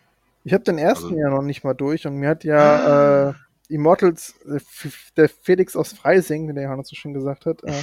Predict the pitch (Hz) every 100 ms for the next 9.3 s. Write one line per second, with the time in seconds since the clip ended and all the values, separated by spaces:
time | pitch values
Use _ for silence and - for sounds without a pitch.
0 | - - 107 107 - _ - 143 180 -
1 | 202 - 202 233 233 - 202 202 208 190
2 | 196 214 208 175 196 190 - 180 175 160
3 | 185 - 185 170 165 180 175 160 160 151
4 | - 175 220 233 _ _ _ _ _ 92
5 | 92 _ _ 143 143 156 170 - 185 185
6 | 185 175 170 175 185 - 175 160 185 -
7 | 160 156 143 175 - 131 127 143 - -
8 | 135 135 165 165 147 143 - 156 147 -
9 | 165 180